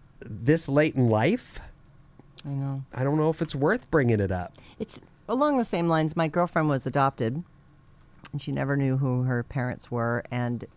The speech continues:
Speaker 2: uh, her dad had passed away a few years ago, and she decided,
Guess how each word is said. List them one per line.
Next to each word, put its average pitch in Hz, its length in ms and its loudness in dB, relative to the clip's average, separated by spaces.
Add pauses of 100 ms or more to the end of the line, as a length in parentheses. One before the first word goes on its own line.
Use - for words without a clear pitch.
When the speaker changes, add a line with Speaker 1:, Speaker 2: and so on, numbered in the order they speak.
(160)
Speaker 2:
uh, 123 360 2
her 135 300 0 (380)
dad 156 260 4
had 139 140 -2
passed 131 320 0
away 127 180 0
a 123 40 -2
few 127 160 -4
years 123 280 -2
ago, 120 140 -4
and 120 100 -6
she - 120 -12
decided, 117 480 -2